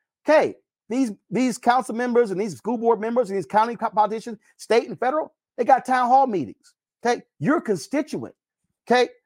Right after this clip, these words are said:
I tell 'em, you ride 'em. I covered City Hall. You know why I saw it? White folks be showing up. Now, granted, I understand time,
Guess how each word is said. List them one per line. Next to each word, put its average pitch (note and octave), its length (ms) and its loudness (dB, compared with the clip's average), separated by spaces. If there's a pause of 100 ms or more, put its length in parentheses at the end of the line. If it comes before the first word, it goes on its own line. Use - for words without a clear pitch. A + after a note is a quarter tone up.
(180)
I C4 160 6
tell C4+ 260 2
'em, G3+ 120 -2 (140)
you C4 220 2
ride B3+ 320 4
'em. - 140 -8 (340)
I C4 140 4
covered C4+ 340 2
City F#3 220 2
Hall. C#3 440 0 (760)
You C3 100 -2
know G#3+ 100 4
why A3 200 2
I A3 40 -6
saw B3 340 -2
it? - 40 -20 (220)
White G#3+ 320 2
folks E3 180 -4
be C#3 140 -6
showing F#3+ 440 -6
up. F3+ 260 -2
Now, A#2 100 -4
granted, C#3+ 480 0
I G#2+ 120 0
understand C#3+ 640 -4
time, C3+ 580 -2